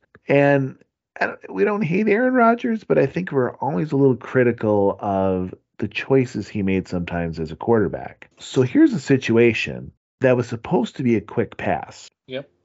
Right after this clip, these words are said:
Speaker 1: And the offensive linemen were just supposed to chip or, or, you know, make the quick blocks, just give him the, the two, three seconds he needed to go back and make the pass.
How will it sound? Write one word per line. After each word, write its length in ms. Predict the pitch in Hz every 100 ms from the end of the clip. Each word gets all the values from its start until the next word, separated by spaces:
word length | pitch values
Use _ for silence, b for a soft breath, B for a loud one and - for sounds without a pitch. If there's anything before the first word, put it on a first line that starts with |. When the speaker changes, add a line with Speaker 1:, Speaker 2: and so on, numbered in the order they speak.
| _ -
Speaker 1:
And 220 | 120 117
the 140 | 117 120
offensive 380 | 135 160 160 170
linemen 380 | 151 143 139
were 100 | 131
just 220 | 101 120 117
supposed 300 | 127 117 -
to 60 |
chip 400 | - - 160 165 -
or, 420 | 95 85 82 -
or, 180 | 90 85 - -
you 100 | 90
know, 260 | 76 69 -
make 280 | 117 123 123
the 60 | -
quick 260 | 139 135
blocks, 360 | 127 127 123 -
just 240 | 127 117 - 131
give 260 | 120 131 123
him 320 | 139 139 131
the, 260 | 117 110 92
the 200 | 104 95 -
two, 320 | 147 151 147
three 260 | - 135 120
seconds 400 | 131 123 131 113
he 80 | 117
needed 320 | 131 135 135
to 80 | 95
go 200 | 101 95
back 360 | 123 139 135 -
and 80 | 104
make 180 | 98
the 60 | -
pass. 500 | - 127 147 - -